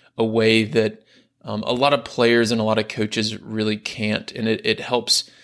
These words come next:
um, some of these lessons kinda land a little bit more clearly for you and for me so that we can implement this stuff onto the tennis court. So without further delay, enjoy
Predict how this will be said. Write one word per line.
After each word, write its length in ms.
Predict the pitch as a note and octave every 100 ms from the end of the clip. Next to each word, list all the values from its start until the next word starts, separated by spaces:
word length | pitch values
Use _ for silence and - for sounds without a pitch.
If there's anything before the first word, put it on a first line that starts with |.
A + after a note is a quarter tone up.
| _ -
um, 140 | A2
some 200 | G#2+ C3
of 60 | B2
these 180 | A#2+ A2+
lessons 380 | A2 A2 A#2 -
kinda 200 | A#2+ A2
land 420 | G#2+ G#2+ A2 G#2+
a 80 | A2
little 200 | G#2+ G#2+
bit 160 | G#2+
more 180 | A2 G#2+
clearly 680 | G#2+ - A2 G#2+ G#2+ G#2+ G#2
for 500 | - - A2 A2 A2 - _ _ -
you 380 | A2 A2 A2
and 280 | A2 A2 G#2+
for 140 | A2 A2
me 480 | G#2 G#2+ A2 A2
so 180 | - -
that 80 | A2
we 140 | A2+ A2
can 140 | A2
implement 460 | A2 G#2+ A#2 A2 G#2
this 100 | A2+
stuff 320 | - G#2 - -
onto 280 | A2 G#2+
the 100 | -
tennis 360 | A2+ C#3+ A#2 -
court. 380 | - - - -
So 340 | - A#2 A2 - - - -
without 400 | - A#2+ A#2+ A#2+
further 360 | - B2+ A#2 A#2
delay, 440 | A2+ A2 A2 A2 G#2+
enjoy 640 | A#2 A2+ A#2 A2 A2 A2